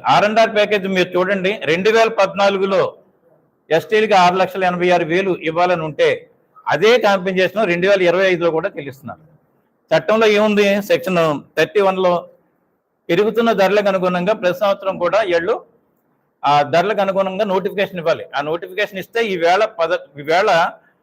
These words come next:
ఆ రోజు వంద రూపాయలు, ఈవేళ నూట అరవై ఏడు రూపాయలు కన్స్యూమర్ ప్రైస్ ఇండెక్స్ కింద. అంటే దాని ప్రకారం లెక్కేస్తే మనకి పదకొండు లక్షల ఎనభై వేల రూపాయల వరకు కూడా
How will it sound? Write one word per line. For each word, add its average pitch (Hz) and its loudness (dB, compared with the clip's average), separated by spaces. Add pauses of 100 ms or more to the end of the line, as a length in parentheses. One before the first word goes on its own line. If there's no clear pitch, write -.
(140)
ఆ 143 4
రోజు 190 2
వంద 185 0
రూపాయలు, 202 -2
ఈవేళ 170 0
నూట 175 -2
అరవై 170 -2
ఏడు 160 -2
రూపాయలు 160 -6
కన్స్యూమర్ 156 -8
ప్రైస్ 147 -8
ఇండెక్స్ 135 -14
కింద. 104 -16 (480)
అంటే 185 -2
దాని 175 2
ప్రకారం 190 0
లెక్కేస్తే 190 -2
మనకి 180 -4
పదకొండు 175 -2
లక్షల 165 -2
ఎనభై 156 -2
వేల 147 0
రూపాయల 170 -2
వరకు 185 -2
కూడా 175 0